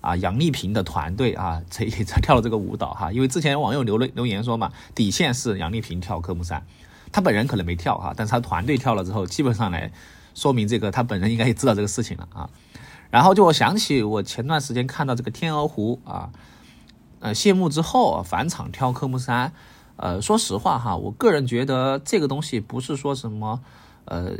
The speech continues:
一个，啊，就很多人觉得，哎，什么这个很 low 什么事情哈。其实雅俗共赏的话，这种艺术形式本来就是需要大家能够接受的这样一个情况。你说实话哈，就是我之前也去听过音乐会，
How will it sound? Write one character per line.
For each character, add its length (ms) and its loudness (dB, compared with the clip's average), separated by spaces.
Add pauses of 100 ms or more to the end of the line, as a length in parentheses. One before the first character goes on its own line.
一 100 -4
个， 640 -2 (300)
啊， 100 -6
就 140 -4
很 80 -8
多 80 -4
人 80 -4
觉 80 -2
得， 100 -4
哎， 160 -6
什 140 -10
么 100 -6
这 140 -6
个 60 -6
很 180 -6
low 180 0
什 100 -6
么 80 -6
事 140 -10
情 220 -12
哈。 200 -10 (320)
其 140 -4
实 140 2
雅 240 4
俗 180 -4
共 220 0
赏 280 -6
的 80 -8
话， 300 -6 (300)
这 60 -14
种 260 -4
艺 120 -2
术 160 -4
形 300 -4
式 320 -4 (140)
本 200 -2
来 220 -2
就 260 0
是 300 -6
需 300 -4
要 180 0
大 240 -4
家 180 0
能 200 -4
够 160 0
接 280 2
受 220 0
的 140 -8 (240)
这 120 -6
样 60 -2
一 20 -10
个 60 -8
情 180 -12
况。 220 -4 (320)
你 80 -2
说 160 4
实 180 0
话 240 4
哈， 240 -4
就 120 -8
是 80 -2
我 120 -2
之 140 -2
前 160 -2
也 80 -4
去 140 -6
听 180 -6
过 80 0
音 100 -4
乐 160 -2
会， 280 -4